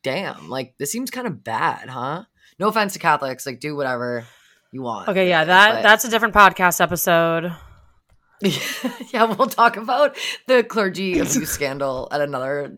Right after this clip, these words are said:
Speaker 1: time. But that's, unfortunately for me, that is so commingled with my,
Speaker 2: Yeah.
Speaker 1: like, memories of church that, like, it really bums me out, to say
Speaker 2: Yeah,
Speaker 1: the least. You
Speaker 2: no.
Speaker 1: know, it's, like, no longer a sacred space for
Speaker 2: I
Speaker 1: me. And so, like, when I think about, like,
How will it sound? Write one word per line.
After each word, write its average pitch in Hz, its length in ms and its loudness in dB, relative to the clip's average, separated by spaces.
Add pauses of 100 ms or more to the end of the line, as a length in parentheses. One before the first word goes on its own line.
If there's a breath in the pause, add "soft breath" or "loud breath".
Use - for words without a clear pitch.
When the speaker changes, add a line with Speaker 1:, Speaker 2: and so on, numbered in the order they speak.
Speaker 1:
time. 147 520 -4 (340 loud breath)
But 226 80 -2
that's, 277 220 4 (520 loud breath)
unfortunately 247 800 2
for 208 180 -4
me, 208 200 -2
that 165 160 0
is 160 160 -4
so 160 160 0
commingled 156 680 -6
with 151 200 -6
my, 139 200 0
Speaker 2:
Yeah. 135 100 -2
Speaker 1:
like, 127 260 -6 (260 soft breath)
memories 147 720 -4
of 147 440 0
church 151 480 -4
that, 131 120 -4
like, 147 160 -4
it 135 120 -4
really 151 540 -2
bums 135 420 -4
me 131 160 -12
out, 80 320 -14
to 151 80 -12
say 196 80 0
Speaker 2:
Yeah, 175 220 4
Speaker 1:
the 170 60 -8
least. - 320 -14
You 180 60 -12
Speaker 2:
no. 190 60 0
Speaker 1:
know, 151 260 -2
it's, 175 140 -6
like, 143 240 -2 (220 loud breath)
no 196 180 4
longer 180 340 6
a 170 60 2
sacred 156 380 -2
space 131 320 -8
for 185 80 -8
Speaker 2:
I 226 180 -4
Speaker 1:
me. 233 280 -20 (320)
And 165 120 -8
so, 185 160 4
like, 165 200 -2
when 170 120 -4
I 175 60 2
think 190 180 -2
about, 196 240 4
like, 156 220 0